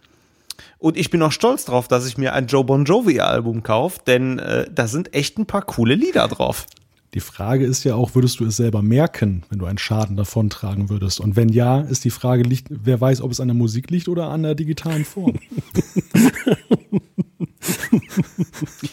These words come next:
Speaker 1: Dann zitiere ich doch mal aus dem Album You Give Love a Bad Name.
Speaker 2: <laughs> Daher kam das. Beim letzten Mal hast du ja schon John Bon Jovi zitiert.
Speaker 1: Ja, und das ist eigentlich aus How I Met Your Mother geklaut. So, und jetzt an die Hörer da draußen.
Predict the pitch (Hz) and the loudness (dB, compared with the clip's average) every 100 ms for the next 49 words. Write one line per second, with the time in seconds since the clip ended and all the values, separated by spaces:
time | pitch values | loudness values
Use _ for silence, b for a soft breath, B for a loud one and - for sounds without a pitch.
0 | - 156 165 151 - 180 175 160 - 147 | -2 0 2 0 0 0 0 -4 -2 -4
1 | 120 123 - 110 117 127 127 123 123 - | -2 -4 -6 -4 2 2 2 0 -4 -2
2 | 123 156 160 - 113 120 135 - 117 143 | 0 2 0 0 2 2 0 -4 -2 -4
3 | - 107 113 107 _ _ _ _ _ - | -4 -6 -6 -8 _ _ _ _ _ -6
4 | - B B B B B B B 160 190 | -6 B B B B B B B 0 2
5 | 139 117 131 117 113 127 143 - 160 139 | 2 2 0 0 0 0 0 0 0 0
6 | 175 - 190 156 185 160 127 156 123 151 | 0 0 0 0 0 -2 -4 -6 -6 -6
7 | 139 160 143 147 - 151 - 170 156 151 | -2 -2 -2 -6 -6 -8 -6 -4 2 4
8 | 185 185 127 165 190 311 - 208 202 185 | 4 0 0 0 -2 -2 0 2 2 2
9 | 233 151 - 208 170 190 185 170 208 165 | 0 0 0 2 2 2 0 0 0 -2
10 | 113 107 - 110 107 104 - 139 143 123 | -2 -4 -6 -4 -4 -4 -6 0 0 0
11 | 165 - 147 131 143 185 156 127 107 117 | -4 -4 -2 2 2 4 2 0 0 0
12 | 156 226 | 0 -4